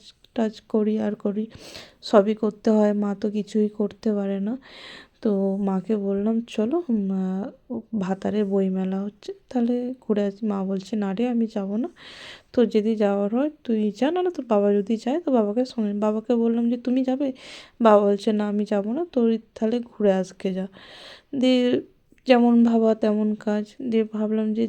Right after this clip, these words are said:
যাই তাহলে ঘুরেই আসি, কেমন বইমেলা হচ্ছে। তো বলা বলি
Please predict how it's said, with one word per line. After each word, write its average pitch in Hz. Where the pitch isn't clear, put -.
যাই 220
তাহলে 214
ঘুরেই 208
আসি, 208
কেমন 202
বইমেলা 202
হচ্ছে। 202
তো 392
বলা 220
বলি 226